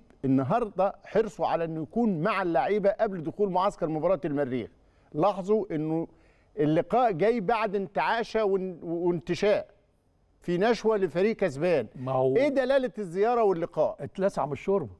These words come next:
Speaker 1: أيوة. لا، دلالة اللقاء، والكابتن الخطيب بيقول للعيبة والجهاز الفني:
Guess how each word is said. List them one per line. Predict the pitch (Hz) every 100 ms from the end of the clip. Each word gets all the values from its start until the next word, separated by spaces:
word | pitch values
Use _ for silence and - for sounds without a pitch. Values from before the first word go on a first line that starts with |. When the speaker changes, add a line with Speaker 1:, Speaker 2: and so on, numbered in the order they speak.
| -
Speaker 1:
أيوة. | 165 160 175 - _ _ _ _ _
لا، | 156 196 214
دلالة | 170 165 254 294 -
اللقاء، | 233 214 - 277 254 - _ _ _ _ -
والكابتن | 151 160 143 262 247
الخطيب | 208 190 175 269
بيقول | 240 233 254
للعيبة | 226 196 196 233
والجهاز | 208 165 220 202
الفني: | 165 220 214